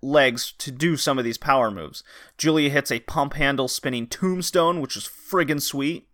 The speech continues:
Led to a fantastic near fall. I loved it. 'Cause she does ha-, have this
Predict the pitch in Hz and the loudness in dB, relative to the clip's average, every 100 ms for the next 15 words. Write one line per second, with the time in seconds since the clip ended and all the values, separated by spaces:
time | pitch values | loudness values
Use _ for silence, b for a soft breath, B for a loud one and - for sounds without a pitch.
0 | - 139 147 - 156 123 110 117 _ _ | -8 0 0 0 0 2 0 -2 _ _
1 | - - 214 220 151 - 151 156 143 - | -20 -4 0 2 0 4 4 4 0 -6
2 | 127 120 127 117 120 110 127 123 120 - | -4 -2 2 6 6 4 4 4 2 -4
3 | _ B B B - 143 147 175 170 185 | _ B B B -6 -4 4 6 6 2
4 | 156 156 139 143 139 | 2 2 2 0 -2